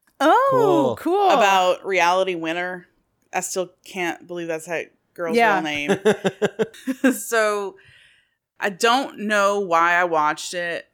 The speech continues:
Speaker 3: 'cause I normally don't gravitate towards movies like that, 'cause I'm like, "Oh, this shit's gonna be so boring, like an F B I raid."
Speaker 2: I feel like Sydney <laughs> Sweeney's the hook, right?
Speaker 1: Yeah.
Speaker 3: I, yeah, that was it, 'cause I'm like, "Interesting that she's doing something like
Speaker 1: Right.
Speaker 3: this." So I'm like, "Let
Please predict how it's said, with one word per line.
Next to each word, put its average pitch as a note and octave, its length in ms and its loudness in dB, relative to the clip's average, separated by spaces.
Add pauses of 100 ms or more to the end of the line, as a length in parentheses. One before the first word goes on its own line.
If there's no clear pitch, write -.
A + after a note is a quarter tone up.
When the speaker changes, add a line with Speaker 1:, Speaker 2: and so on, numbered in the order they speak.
Speaker 3:
'cause G3+ 140 -8
I F#3+ 80 -2
normally F3 420 -6
don't D#3 440 -6
gravitate D#3+ 560 -2
towards E3+ 260 -10
movies D#3+ 300 -8
like F3 160 -6
that, F3 420 -4
'cause E3 140 -16
I'm E3 80 -4
like, E3 160 -6
"Oh, E3 80 -2
this E3+ 160 -6
shit's F3 240 -8
gonna F3 120 -6
be D#3 100 -6
so D#3+ 220 -6
boring, C#3+ 480 -8
like C#3 300 -10
an D3+ 100 -10
F D3 140 -12
B D3 100 -8
I C#3 120 -2
raid." C#3+ 400 -8 (840)
Speaker 2:
I - 40 -20
feel F#3 120 -4
like A#3+ 140 0
Sydney F3 340 2
<laughs> - 20 -2
Sweeney's D3 480 -6
the A#2 140 -6
hook, C3 240 -8 (100)
right? A#2+ 200 -10
Speaker 1:
Yeah. F#4 600 4 (160)
Speaker 3:
I, C4+ 180 0
yeah, C4 220 4
that C4+ 180 4
was A#3+ 180 0
it, D#4 160 0
'cause A3 80 -10
I'm A#3+ 120 2
like, A3 300 0
"Interesting D#4 480 2
that A3 140 2
she's A3+ 340 -2
doing D4 200 4
something D4+ 360 2
like D4+ 160 2
Speaker 1:
Right. D#4 60 -2
Speaker 3:
this." D#4+ 300 0
So G3 640 2
I'm A3 100 0
like, C#4+ 140 2
"Let C5+ 120 2